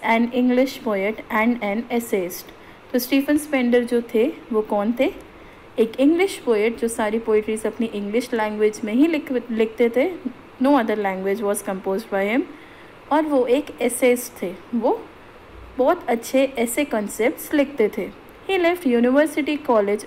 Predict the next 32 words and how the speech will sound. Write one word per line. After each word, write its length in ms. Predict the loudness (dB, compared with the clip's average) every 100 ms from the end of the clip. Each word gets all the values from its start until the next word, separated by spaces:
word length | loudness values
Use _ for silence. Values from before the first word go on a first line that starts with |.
| -4
Oxford 480 | -4 -4 -2 0 0
without 360 | 0 2 2 2
taking 380 | 0 0 -6 -2
a 120 | 0 2
degree 340 | 0 0 -4 -4 -8 -18 -20 -14 -2
and 160 | 0 2
went 200 | 0 2
to 60 | 0 2
Berlin 380 | 2 2 0 -4 0
in 100 | 0
nineteen 380 | 0 -4 -2 -2 0
thirty। 280 | -2 -2 -8 -10 -20 -20 -20 -20 -20 -20 -20 -10 -4
वो 60 |
college 500 | -2 2 2 4 2 2
में 160 | 2 4
गए, 240 | 2 0 -8 -18 -8 0
University 580 | 2 4 2 0 -2
college 380 | 0 2 2 2
में 140 | 2 2
कुछ 260 | -2 -2
time 200 | 0 2
तक 140 | 2 0
गए, 280 | 0 -2 -2 -2
Oxford 420 | -4 -2 0 2
University 600 | 2 0 0 0 -2 -2
में, 300 | -4 -2 -2
वहाँ 320 | 0 2 2 0
से 80 | 0
वो 180 | 0 0
बिना 340 | 0 2 4 4
degree 360 | 2 2 0
लिए 340 | 0 0 0